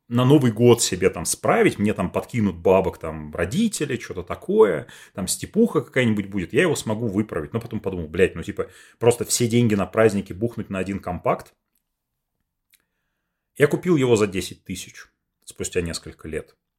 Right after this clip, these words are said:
И это была огромная удача на аукционе. Ну, то есть, типа, урвал, потому что шли годы, я собрал все остальные диски, которые меня интересовали, я собрал всю остальную дискографию групп, которые меня интересовали.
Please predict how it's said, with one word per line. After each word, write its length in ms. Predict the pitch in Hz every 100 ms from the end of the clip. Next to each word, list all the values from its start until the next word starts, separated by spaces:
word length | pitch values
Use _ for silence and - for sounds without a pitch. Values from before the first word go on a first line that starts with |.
| _ _ _ _ 120
И 60 |
это 180 | 127 120
была 240 | 107 110
огромная 420 | 113 113 117 98 90
удача 460 | 92 110 156 -
на 140 | 90 95
аукционе. 760 | 101 - - 98 90 85 76 _
Ну, 100 | 113
то 160 | - 90
есть, 200 | 80 -
типа, 340 | 85 82 76 _ -
урвал, 460 | 101 95 95 78
потому 340 | - 98 101 101
что 380 | - 95 85 - - -
шли 240 | - 277
годы, 580 | 208 214 208 185 185 165
я 160 | 107 101
собрал 540 | 196 185 175 110 113
все 180 | - 208
остальные 420 | - 214 185 170
диски, 280 | 147 143 -
которые 340 | 135 120 110
меня 220 | 104 104
интересовали, 680 | 101 - 95 - 98 95 85
я 140 | 82
собрал 300 | - - 160
всю 160 | - 190
остальную 360 | 180 185 185 185
дискографию 680 | 180 185 147 135 135 127 113
групп, 200 | 113 -
которые 280 | 110 104
меня 180 | 92 92
интересовали. 640 | 92 - 87 - 85 82